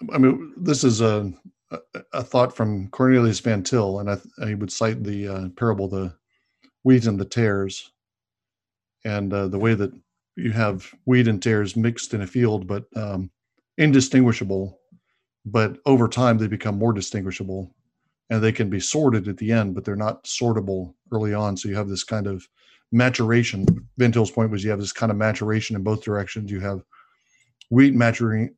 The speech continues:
maturing as wheat, not maturating, but maturing as wheat,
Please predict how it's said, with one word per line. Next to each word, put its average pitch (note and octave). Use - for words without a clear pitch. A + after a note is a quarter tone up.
maturing A#2
as F#2
wheat, A#2
not A2+
maturating, G2+
but -
maturing A2
as G2
wheat, A2+